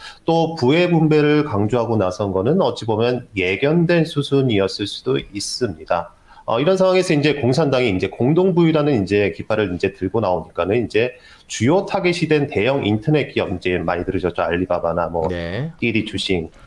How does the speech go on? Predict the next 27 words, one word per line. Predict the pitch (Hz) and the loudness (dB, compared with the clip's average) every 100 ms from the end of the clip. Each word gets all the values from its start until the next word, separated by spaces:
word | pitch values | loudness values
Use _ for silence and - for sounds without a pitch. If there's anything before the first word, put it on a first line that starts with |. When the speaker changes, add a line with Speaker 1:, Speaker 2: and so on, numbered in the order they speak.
| - | -8
Speaker 1:
어, | - 87 90 | -2 0 0
이런 | 127 143 | 0 0
이제 | 120 151 | 2 0
빅테크 | - - - 165 175 | -4 -8 -4 -2 0
기업들은 | 160 - - 156 139 | 0 0 0 0 0
사실상 | - 165 180 170 - | 0 -2 -2 -4 -6
바짝 | - - - 175 - - | -6 -6 -4 -4 -2 -4
엎드리고 | - - 214 214 175 | -4 -2 0 2 2
있는 | 110 104 95 | 4 2 0
상황입니다. | 135 147 120 85 90 92 | 0 0 0 2 0 0
Speaker 2:
음. | 87 82 76 71 | -4 -8 -6 0
Speaker 1:
그 | 127 113 - - | 2 2 0 0
알리바바와 | 104 156 180 175 165 160 156 156 | 2 4 4 4 4 4 2 2
텐센트, | 190 180 175 165 - 104 82 | -2 0 0 0 0 0 0
메이투안 | 95 107 139 117 | -2 -2 -2 0
등 | 120 139 | 2 0
이제 | 90 139 | 0 -4
중국의 | - 101 104 143 139 - - - | -2 -2 0 0 -2 -8 -8 -2
육 | 131 - | -2 2
대 | 196 | 2
아이티 | 139 92 123 - 160 | 4 2 -2 -4 0
기업이요. | 127 95 - 127 120 - - - | 2 0 0 0 0 -4 -14 -8
그 | 117 | -2
우리 | 107 107 175 | 2 2 4
돈으로 | 180 175 170 | 4 4 4
이제 | 120 98 117 | 2 0 -2
무려 | 104 120 95 | 0 0 0